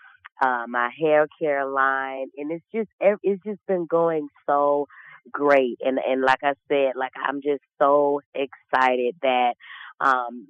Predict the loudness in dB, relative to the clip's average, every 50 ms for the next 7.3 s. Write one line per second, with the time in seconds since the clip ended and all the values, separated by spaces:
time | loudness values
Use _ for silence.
0 | -6 -4 -4 -4 -4 -4 -2 0 2 4 4 4 2 0 -6 -4 0 0 0 0
1 | 0 -4 -8 -12 -10 -8 -6 -4 -4 -4 -6 -8 -8 -8 -10 -8 -8 -8 -8 -8
2 | -8 -10 -12 -14 -16 -16 -10 -6 -6 -6 -6 -6 -4 -2 -2 -2 0 -2 -6 -6
3 | -6 -6 -6 -4 -2 2 4 4 4 4 0 -4 _ -14 -20 -18 -18 -18 -12 -4
4 | 0 0 2 2 2 -2 -2 -2 0 2 4 4 4 2 2 -2 -4 -2 -2 -4
5 | -4 -2 0 0 0 2 2 0 0 -2 -4 -8 -8 -8 -6 -2 -2 -4 -2 0
6 | 0 0 0 0 0 0 0 0 0 0 -2 -2 -2 -2 -6 -8 -6 -8 -8 -10
7 | -8 -8 -8 -8 -8